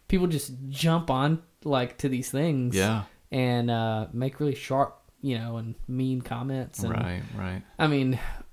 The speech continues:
Speaker 1: where, like we said earlier, if, if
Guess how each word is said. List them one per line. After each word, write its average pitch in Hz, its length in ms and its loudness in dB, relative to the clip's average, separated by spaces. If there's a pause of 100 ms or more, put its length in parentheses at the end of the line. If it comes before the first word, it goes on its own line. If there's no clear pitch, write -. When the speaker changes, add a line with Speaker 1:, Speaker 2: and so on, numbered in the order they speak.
(100)
Speaker 1:
where, 135 640 6 (1500)
like 147 220 4
we 131 60 2
said 120 320 2
earlier, 95 540 2
if, 123 200 -4 (140)
if 127 160 -2